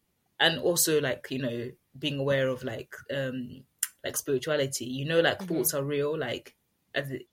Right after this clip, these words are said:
Speaker 1: but it's always been in my mind, like, thoughts are real because everything you look at, everything started, started with a thought, because for it to be made, it had to be, um, thought of. But in this book, it m-,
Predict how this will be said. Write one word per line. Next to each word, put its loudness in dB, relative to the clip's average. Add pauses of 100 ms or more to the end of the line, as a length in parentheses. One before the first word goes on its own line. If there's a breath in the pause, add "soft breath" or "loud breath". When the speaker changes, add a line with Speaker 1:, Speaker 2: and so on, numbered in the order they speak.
Speaker 1:
but 6
it's 4
always 6
been 0
in 0
my 0
mind, 0
like, -6
thoughts 4
are 4
real 4
because -2
everything 0
you 0
look -4
at, -2 (600)
everything 4
started, 0 (220)
started 2
with -4
a 0
thought, 2
because -4 (200)
for 0
it 0
to -4
be -2
made, -2 (240)
it 0
had 0
to -6 (240)
be, -4
um, -8 (240)
thought -2
of. -6 (1120 soft breath)
But 4
in 2
this 2
book, 2
it -6
m-, -10